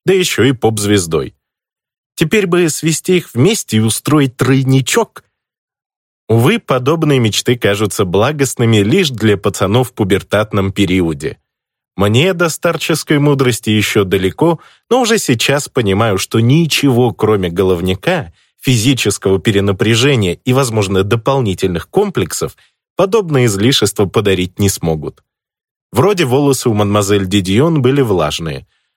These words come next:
так что она не могла подслушивать у двери, включив для конспирации воду. Но все равно в ее поведении что-то изменилось. Было видно, что в моих апартаментах ей стало неуютно. Опять пресловутая женская интуиция?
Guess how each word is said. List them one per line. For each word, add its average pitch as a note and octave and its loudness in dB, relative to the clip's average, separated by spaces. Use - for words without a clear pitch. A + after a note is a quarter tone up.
так G3+ 0
что - 0
она D#3 2
не C3+ 4
могла A#2 2
подслушивать G#2 0
у F#2 2
двери, B2+ 0
включив C#3+ 0
для A2+ 0
конспирации G#2 -2
воду. D#2 -4
Но A#3+ 0
все - -4
равно F#3 0
в E3+ -4
ее E3 2
поведении D3 0
что-то D3 0
изменилось. G#2+ 0
Было B2+ 2
видно, C3+ 0
что G#2+ -2
в F#2+ -4
моих G2 0
апартаментах G2+ -2
ей A2 2
стало G#2 -2
неуютно. F2+ -2
Опять G#2+ -2
пресловутая G#2 0
женская G2+ -2
интуиция? G2 -4